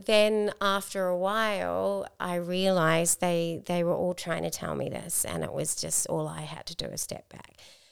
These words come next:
So that was a really great one, um, great example of them teaching me something. But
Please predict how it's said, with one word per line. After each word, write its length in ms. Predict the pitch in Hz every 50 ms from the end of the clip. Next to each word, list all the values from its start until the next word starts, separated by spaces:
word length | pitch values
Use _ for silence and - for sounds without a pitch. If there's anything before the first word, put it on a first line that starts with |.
| _ _
So 420 | - - - 208 202 202 202 190 - -
that 220 | 226 220 220 -
was 160 | - 233 220
a 60 | 214 202
really 280 | 185 190 185 185 185
great 340 | 175 - 160 156 156 147 -
one, 380 | - 165 160 165 165 165 165 - - - -
um, 480 | 175 170 165 165 160 165 165 170 - - - _ _ _
great 220 | - 175 170 160 -
example 480 | 160 - - 160 160 165 160 - 175
of 120 | 165 - -
them 160 | - 165 160
teaching 480 | - - - - - - - - 165
me 360 | 170 160 160 156 160 175 180 -
something. 580 | _ - - 160 - - - - 170 208 269 370 381 - - - - - - - - - _ _ _ _
But 240 | - 202 - -